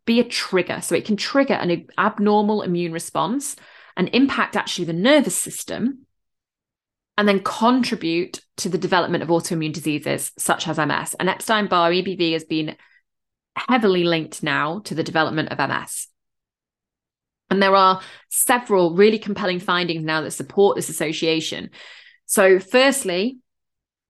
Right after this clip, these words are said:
individuals with M S have been found to have a higher prevalence of past E B V infection compared to the general population.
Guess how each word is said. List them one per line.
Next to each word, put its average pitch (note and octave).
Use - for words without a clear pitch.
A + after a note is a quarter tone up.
individuals A#3+
with G3+
M F3+
S B3+
have -
been F#3+
found F#3
to -
have F3
a E3+
higher F#3+
prevalence F3+
of E3+
past -
E F3
B E3
V D#3
infection -
compared F3+
to -
the D#3+
general D#3+
population. -